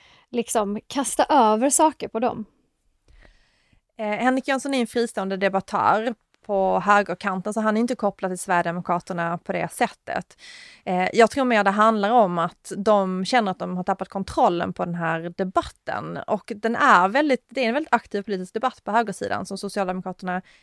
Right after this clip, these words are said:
Speaker 2: inte är en del av, men är utsatta för. Eh, och att det här var ett, eh, uttryck för frustration, helt enkelt. Så när man tittar på den här politiska strategin, att debattera Sverigedemokraterna eller se dem som politiska motståndare,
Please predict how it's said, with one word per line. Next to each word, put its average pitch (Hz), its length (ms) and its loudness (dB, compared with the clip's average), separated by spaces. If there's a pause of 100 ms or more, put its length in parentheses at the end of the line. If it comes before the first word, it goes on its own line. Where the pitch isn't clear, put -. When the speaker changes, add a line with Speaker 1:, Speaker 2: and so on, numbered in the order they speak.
Speaker 2:
inte 226 340 0
är 196 60 2
en 202 160 0
del 196 360 6
av, 190 440 6
men 190 200 2
är 185 180 -2
utsatta 190 500 -4
för. - 540 -2 (420)
Eh, 185 340 2
och - 260 4
att 196 100 -6
det 214 60 2
här 196 340 4
var 185 520 6
ett, - 420 -8
eh, 175 220 -4
uttryck 226 460 0
för 190 100 -10
frustration, - 840 -6
helt - 340 -10
enkelt. - 420 -18 (400)
Så 240 60 -4
när 233 100 4
man 226 120 4
tittar 285 280 -2
på 233 100 -4
den 262 80 -2
här 247 140 2
politiska 208 360 -4
strategin, 208 1000 -2
att 202 280 -4
debattera 202 480 -2
Sverigedemokraterna 185 960 4
eller 185 140 -2
se 190 160 -2
dem 185 120 -4
som 190 160 -6
politiska 196 380 -8
motståndare, 190 760 -2